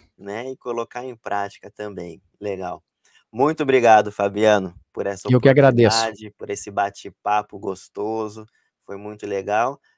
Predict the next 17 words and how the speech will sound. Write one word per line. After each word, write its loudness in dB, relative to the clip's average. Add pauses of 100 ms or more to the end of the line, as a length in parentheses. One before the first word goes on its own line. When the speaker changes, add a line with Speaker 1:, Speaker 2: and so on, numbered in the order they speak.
(140)
Speaker 1:
E -10
a -4
gente -14
se -14
vê, -8
então, -8
na -8
próxima -4
semana, -10
na -14
Speaker 2:
Se -8
Speaker 1:
live -2
Speaker 2:
Deus 4
quiser. 4
Speaker 1:
Missões -6
na -8
Itália. -6